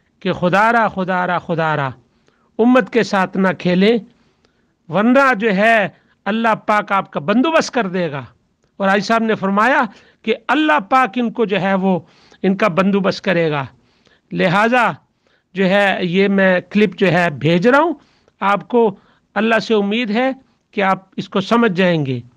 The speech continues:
हमारे सिर्फ बीस लाख पठान लाहौर में हैं और ये इंशाल्लाह वाघा बॉर्डर पर हमारे हजरात के दाएं बाएं, आगे और पीछे जो है इंशाल्लाह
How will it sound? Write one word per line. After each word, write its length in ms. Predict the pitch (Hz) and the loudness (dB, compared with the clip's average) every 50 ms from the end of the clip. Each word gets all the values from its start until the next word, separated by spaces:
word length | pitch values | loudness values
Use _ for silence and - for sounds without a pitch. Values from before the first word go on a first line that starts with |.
| _ _ _ _ _ _ _ _ _ _ | _ _ _ _ _ _ _ _ _ _
हमारे 360 | 165 160 196 220 247 269 262 | -4 0 0 2 2 2 0
सिर्फ 280 | - - 262 254 254 196 | 0 0 -2 -2 -2 -2
बीस 580 | 151 131 135 220 262 285 277 262 190 - - | -4 -6 -2 0 2 2 2 0 0 -2 -2
लाख 320 | 240 233 226 233 226 - - - _ _ _ _ _ _ _ _ _ | 0 0 2 0 -2 -4 -10 -18 _ _ _ _ _ _ _ _ _
पठान 340 | 202 190 - 226 233 226 233 | -10 -4 0 2 2 4 4
लाहौर 440 | 226 220 208 190 156 196 226 240 233 | 4 2 2 2 4 4 2 2 2
में 180 | 226 220 202 160 | 2 2 0 0
हैं 220 | 151 160 147 123 - _ _ _ _ _ _ _ - | 0 -2 -4 -6 -10 _ _ _ _ _ _ _ -6
और 140 | 185 180 | -4 -2
ये 80 | 202 208 | -2 0
इंशाल्लाह 580 | 220 233 247 240 - - 220 240 247 254 262 254 | 2 2 2 2 2 2 2 2 2 2 2 2
वाघा 360 | 220 226 233 220 196 214 214 | 2 2 0 2 2 0 0
बॉर्डर 340 | 175 202 202 196 208 208 202 | 2 0 0 0 0 -2 -4
पर 320 | - - 262 269 277 - - - _ _ _ _ - _ _ | -4 -2 0 0 0 -2 -6 -12 _ _ _ _ -20 _ _
हमारे 340 | 170 175 208 233 247 262 254 | 0 2 2 4 4 4 2
हजरात 460 | 247 202 175 220 214 220 214 202 - | 2 0 0 0 0 0 0 0 -2
के 160 | - 226 214 | -4 -4 -2
दाएं 340 | 185 160 196 208 220 233 214 | -2 0 0 2 2 2 0
बाएं, 260 | 202 233 254 285 254 - - _ _ _ - _ _ _ | 0 0 0 0 -2 -4 -8 _ _ _ -20 _ _ _
आगे 260 | 175 202 233 226 220 | -2 0 0 0 0
और 120 | 262 254 247 | 0 -2 -2
पीछे 420 | - - 247 247 202 - 240 240 | -2 -4 -4 -4 -2 -2 -2 -2
जो 120 | 208 226 220 | 0 0 0
है 240 | 190 196 214 208 | 2 2 2 2
इंशाल्लाह 640 | 208 202 196 196 - 208 208 208 214 214 214 202 | 2 0 0 -2 -2 -2 0 2 2 2 2 0